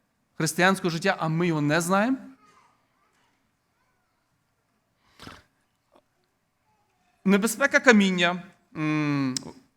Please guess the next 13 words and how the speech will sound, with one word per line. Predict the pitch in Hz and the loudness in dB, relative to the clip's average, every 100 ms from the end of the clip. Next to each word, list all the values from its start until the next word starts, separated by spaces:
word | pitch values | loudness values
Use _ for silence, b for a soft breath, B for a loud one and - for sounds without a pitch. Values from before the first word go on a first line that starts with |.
| _ | _
постійний | 208 196 262 269 240 | 0 2 2 2 2
вибір | 220 233 240 | 2 0 -2
посвяти | 214 - 202 196 208 | -4 0 4 4 4
для | 185 | 4
Бога. | 175 170 147 143 | 4 6 6 4
І | |
пам'ятаєте, | 143 196 208 214 185 | 2 0 0 0 0
як | |
він | 175 175 | -2 -4
пише, | 208 202 180 156 139 - - _ _ _ _ - | -2 -2 -2 -4 -6 -16 -20 _ _ _ _ -6
він | 156 | -4
пише, | 165 175 151 | -2 -2 -2
е, | 147 139 127 123 123 | -2 -2 0 -2 -4